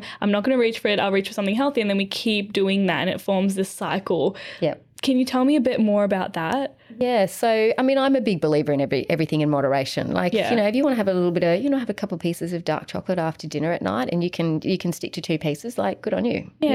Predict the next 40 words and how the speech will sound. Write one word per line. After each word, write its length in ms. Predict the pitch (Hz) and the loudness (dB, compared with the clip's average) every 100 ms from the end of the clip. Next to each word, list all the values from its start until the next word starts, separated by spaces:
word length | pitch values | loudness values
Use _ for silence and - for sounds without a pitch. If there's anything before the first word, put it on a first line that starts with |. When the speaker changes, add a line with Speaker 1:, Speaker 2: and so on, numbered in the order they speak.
| 196 | 2
Speaker 2:
You 20 | 190 | 2
know, 40 | |
like, 220 | 208 185 180 | 0 -2 -4
it's 120 | - | -4
actually, 380 | - - 170 165 | -4 -2 -2 -2
the, 200 | 160 170 - | -2 -4 -2
actually 280 | 175 - 156 | -8 -4 -6
full 180 | - 156 | -2 -4
of 100 | 147 | -2
magnesium 640 | 151 151 151 156 147 156 | -4 -2 -2 -2 -2 -2
and 160 | 147 156 - - - - | -2 -4 -10 -18 -12 -4
antioxidants, 800 | 226 220 240 - 240 180 - - | 0 2 2 2 0 0 -2 -2
Speaker 1:
Mm. 60 | 262 | 2
Speaker 2:
um, 480 | 175 - 175 175 175 | 4 4 4 2 -2
and 300 | 175 175 180 - | -2 0 -2 -4
it's 180 | 190 - | -8 -6
yummy 220 | 262 180 | -2 -2
as 100 | - | 0
well. 180 | 294 220 | 2 2
And 100 | 285 | 0
yeah, 120 | 330 | 0
there's 160 | 285 190 | 0 -2
a 40 | |
bit 120 | 165 - | -4 -4
of 60 | |
sugar 220 | - - | -6 -4
in 140 | - 90 | -6 -4
there. 220 | - - - - - - | -6 -6 -10 -18 -20 -6
Um, 300 | 180 175 170 | -2 0 0
but 240 | 170 175 - | 0 0 0
I'm 240 | 190 190 | 2 2
not 180 | 185 - | 2 0
kind 220 | 185 170 | 0 0
of, 100 | 156 | 2
like, 240 | 156 156 | 2 0
a 60 | 156 | -2
hardcore, 680 | 156 160 156 - 170 156 151 | -2 0 -2 -2 0 2 2
like, 240 | 143 135 | 0 -2
"No 260 | - 214 208 | -4 -2 -2
sugar." 500 | 196 214 185 - - | -2 0 0 0 -4